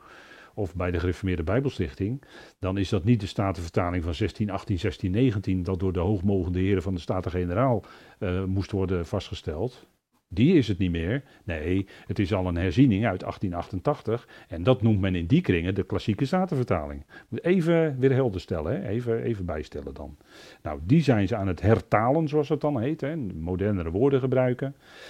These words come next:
En die komt dan in twintig zevenentwintig uit. En nu ben ik heel benieuwd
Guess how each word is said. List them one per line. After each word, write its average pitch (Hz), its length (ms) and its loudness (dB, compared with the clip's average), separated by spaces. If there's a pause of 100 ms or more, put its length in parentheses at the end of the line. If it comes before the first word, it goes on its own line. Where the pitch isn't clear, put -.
(300)
En 90 180 -4
die 101 140 -2
komt 107 220 0
dan 98 160 0
in 95 100 0
twintig 98 340 0
zevenentwintig 87 760 0
uit. 87 220 -6
En 95 100 -4
nu 98 120 0
ben 101 160 2
ik 90 100 0
heel 190 280 4
benieuwd 175 560 2